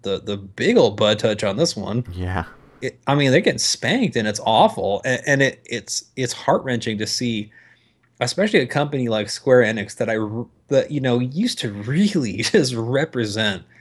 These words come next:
Speaker 2: Yeah.
Speaker 1: a lot of what gamers were and what gamers wanted, and really kinda had their finger on the pulse. It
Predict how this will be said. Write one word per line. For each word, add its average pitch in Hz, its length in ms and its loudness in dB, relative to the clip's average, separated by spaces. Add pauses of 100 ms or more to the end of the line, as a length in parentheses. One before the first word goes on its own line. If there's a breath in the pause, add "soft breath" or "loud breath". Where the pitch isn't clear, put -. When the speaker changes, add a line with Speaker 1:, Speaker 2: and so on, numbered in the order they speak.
Speaker 2:
Yeah. 139 280 0
Speaker 1:
a - 20 4
lot 113 320 4
of 120 140 6
what 120 180 6
gamers 113 460 -2
were 113 260 2
and 107 140 0
what 110 160 -4
gamers 110 400 -4
wanted, 110 340 0
and 110 220 2
really 135 200 6
kinda 120 220 0
had 113 160 0
their 107 100 0
finger 113 360 0
on 104 60 0
the 92 60 -2
pulse. 107 380 0 (380 loud breath)
It 127 120 -2